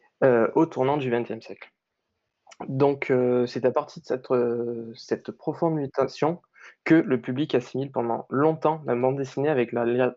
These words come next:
littérature enfantine. Et du coup, euh, les, euh, les adultes, euh, délaissent un petit peu ce,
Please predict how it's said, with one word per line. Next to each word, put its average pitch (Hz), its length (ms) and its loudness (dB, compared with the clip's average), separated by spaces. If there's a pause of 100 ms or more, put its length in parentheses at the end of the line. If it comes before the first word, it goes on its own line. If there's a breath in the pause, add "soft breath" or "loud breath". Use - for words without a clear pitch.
littérature 151 640 0
enfantine. 131 520 -2 (540 loud breath)
Et 123 80 -2
du 110 140 -8
coup, 139 300 0
euh, 120 540 -2 (200)
les, 127 360 2
euh, 110 260 -4 (1700)
les 127 240 2
adultes, 120 480 0 (200)
euh, 110 260 -2
délaissent 120 420 0
un 120 60 -4
petit 113 160 -8
peu 131 200 0
ce, 120 420 -6